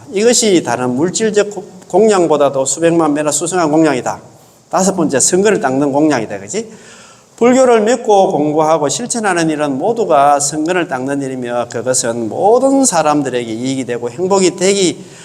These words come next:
되는 일이기 때문이다. 그렇다면 불교를 믿고 공부하고 실천하는 일은 당연히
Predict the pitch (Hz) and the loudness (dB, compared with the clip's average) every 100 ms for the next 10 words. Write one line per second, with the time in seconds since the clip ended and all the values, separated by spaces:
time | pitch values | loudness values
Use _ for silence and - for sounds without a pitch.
0 | - - 143 180 175 175 190 - 135 117 | -20 -4 2 4 4 2 0 -2 -6 -6
1 | 101 104 101 90 - - 196 247 220 196 | -8 -8 -8 -10 -16 -2 0 2 2 2
2 | 151 226 247 226 202 214 180 170 147 156 | 2 2 2 2 2 0 0 0 -2 -2
3 | 147 147 226 226 208 185 180 147 220 165 | -2 -6 -6 -4 -2 0 0 2 0 0
4 | 123 107 127 185 202 127 | -4 -8 -4 0 0 -2